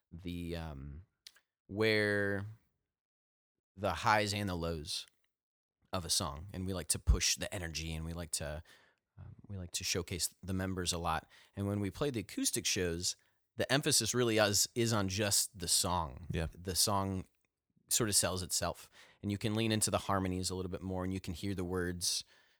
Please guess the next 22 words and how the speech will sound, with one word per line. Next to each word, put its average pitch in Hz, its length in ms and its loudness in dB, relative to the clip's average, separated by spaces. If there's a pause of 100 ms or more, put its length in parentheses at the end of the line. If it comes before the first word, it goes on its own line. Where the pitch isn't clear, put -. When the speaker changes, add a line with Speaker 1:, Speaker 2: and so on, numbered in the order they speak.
(540)
Speaker 1:
and 98 140 -4
it's 95 160 0
not 107 300 4
as 101 340 2
groovy, 107 440 -2
but 85 240 0
it's, - 400 -2 (120)
it's 101 240 0 (260)
a 92 80 -2 (240)
nice 117 460 4
exercise 90 720 0
to 104 100 -2
go 92 180 4
back 92 240 4
to - 100 -2
the 87 100 0
roots 95 440 2
of 95 200 -4
each 92 160 -4
of 92 80 -6
those 82 160 -2
songs, 123 600 0